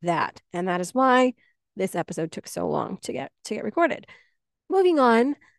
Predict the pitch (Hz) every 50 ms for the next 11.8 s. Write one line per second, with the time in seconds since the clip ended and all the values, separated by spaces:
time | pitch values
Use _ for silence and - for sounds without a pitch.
0 | _ _ _ _ - 277 240 285 311 294 392 320 302 320 277 285 285 240 233 247
1 | 233 226 208 196 214 - - 269 262 247 233 - 254 226 202 214 - - - 226
2 | 208 196 196 - - 220 180 190 226 - - 226 156 165 185 190 190 - 254 226
3 | 240 240 233 220 220 240 311 349 277 226 240 247 208 180 175 165 175 185 - -
4 | 196 202 - - - 196 202 226 262 277 233 208 202 202 202 190 185 - - -
5 | - 277 262 254 247 247 233 214 214 214 170 147 - - - - - _ _ _
6 | _ _ _ _ _ - 233 - - 208 190 208 220 - - - - - - -
7 | - 311 302 233 220 220 208 202 - - 214 208 208 208 185 - 208 202 - -
8 | 240 247 247 262 247 240 - 202 202 202 - - - 202 185 185 190 - - -
9 | 247 240 240 233 240 240 240 233 226 - _ _ _ _ _ - 240 - - -
10 | - 269 269 277 262 - 277 254 240 214 196 165 143 165 147 185 220 - _ _
11 | _ _ _ _ _ _ _ - 226 190 185 185 165 175 - -